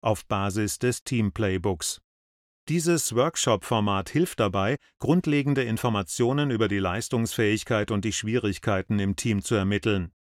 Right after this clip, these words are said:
Der Check kann beliebig oft wiederholt werden,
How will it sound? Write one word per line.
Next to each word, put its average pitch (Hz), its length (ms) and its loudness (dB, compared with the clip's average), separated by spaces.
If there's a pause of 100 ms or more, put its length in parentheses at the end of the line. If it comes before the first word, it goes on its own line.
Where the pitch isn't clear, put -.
(100)
Der 104 100 -2
Check - 380 -2
kann 104 240 0
beliebig 117 580 -2
oft 117 260 0
wiederholt 110 560 2
werden, 131 300 -2